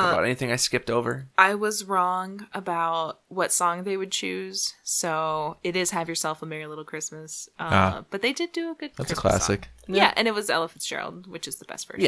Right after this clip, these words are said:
Speaker 1: Yes,
Speaker 2: so.
Speaker 1: yeah, for sure.
Speaker 3: Uh,
Speaker 2: Um,
Speaker 3: oh, post-credit scene, we had the musical, the full musical number from episode one from the Rogers musical.
Speaker 1: Yep.
Speaker 2: Yeah, that
Speaker 1: It's,
Speaker 2: was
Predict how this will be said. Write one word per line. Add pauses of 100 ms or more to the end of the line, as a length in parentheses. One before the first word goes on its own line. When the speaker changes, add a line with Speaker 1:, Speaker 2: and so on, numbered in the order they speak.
Speaker 1:
Yes,
Speaker 2:
so.
Speaker 1:
yeah,
for
sure. (1000)
Speaker 3:
Uh,
Speaker 2:
Um, (100)
Speaker 3:
oh,
post-credit
scene,
we
had
the
musical,
the
full
musical
number
from
episode
one
from
the
Rogers
musical.
Speaker 1:
Yep. (220)
Speaker 2:
Yeah,
that
Speaker 1:
It's,
Speaker 2:
was